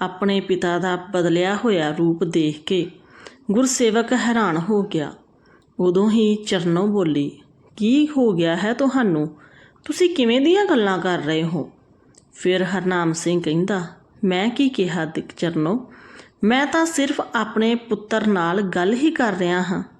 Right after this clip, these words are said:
ਅਜੇ ਤਾਂ ਮੈਂ ਇਸ ਨੂੰ ਕੁਝ ਕਿਹਾ ਹੀ ਕਿੱਥੇ ਹੈ। ਮੈਂ ਤਾਂ ਇਹ ਸੋਚ ਰਿਹਾ ਸੀ ਕਿ ਸ਼ਾਇਦ ਮੇਰਾ ਪੁੱਤਰ ਸੰਭਲ ਜਾਏ, ਪਰ ਨਹੀਂ,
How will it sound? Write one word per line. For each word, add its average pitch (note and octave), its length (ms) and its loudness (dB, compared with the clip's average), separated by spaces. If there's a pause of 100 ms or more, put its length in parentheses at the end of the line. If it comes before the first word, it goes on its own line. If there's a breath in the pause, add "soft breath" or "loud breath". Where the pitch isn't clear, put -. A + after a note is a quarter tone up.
(680 soft breath)
ਅਜੇ A3+ 260 2
ਤਾਂ G#3+ 400 0
ਮੈਂ F#3+ 340 2
ਇਸ G3 200 -2
ਨੂੰ G#3+ 140 2
ਕੁਝ G3+ 280 0
ਕਿਹਾ C4+ 560 0
ਹੀ B3 180 2
ਕਿੱਥੇ F3 420 -2
ਹੈ। F#3 340 -4 (600 soft breath)
ਮੈਂ B3+ 240 2
ਤਾਂ C#4 280 0 (140)
ਇਹ C4+ 160 2
ਸੋਚ G3 360 0
ਰਿਹਾ F3 240 0
ਸੀ F#3 240 0
ਕਿ G#3+ 160 0
ਸ਼ਾਇਦ E3+ 680 -2 (320)
ਮੇਰਾ F#3+ 300 2
ਪੁੱਤਰ F#3+ 460 -4
ਸੰਭਲ G3+ 500 0
ਜਾਏ, D#3 320 -2 (760 soft breath)
ਪਰ F#3 160 -2
ਨਹੀਂ, E3+ 480 0